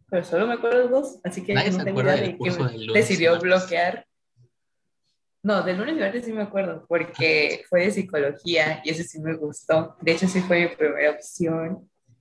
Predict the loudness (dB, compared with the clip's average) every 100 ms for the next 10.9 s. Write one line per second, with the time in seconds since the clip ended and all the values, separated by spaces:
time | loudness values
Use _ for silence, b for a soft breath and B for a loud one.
0 | _ _ _ -4 2 4 4 0 -4 -4
1 | -2 -2 -4 -4 -4 -4 -4 -8 -6 -6
2 | -4 -8 -2 2 2 4 4 2 0 0
3 | 0 -4 -4 -2 -2 -2 -4 -6 -8 -8
4 | -10 _ _ _ _ 0 2 4 2 0
5 | -2 -4 -2 -4 -2 -8 0 4 6 6
6 | 2 0 -4 -2 0 0 -2 -2 -2 -2
7 | -4 -8 -6 2 4 4 2 -4 -4 0
8 | -2 -2 -2 -4 -6 _ _ -20 -20 -6
9 | 0 2 4 6 6 6 4 4 2 0
10 | -4 -4 0 2 2 2 2 -2 -8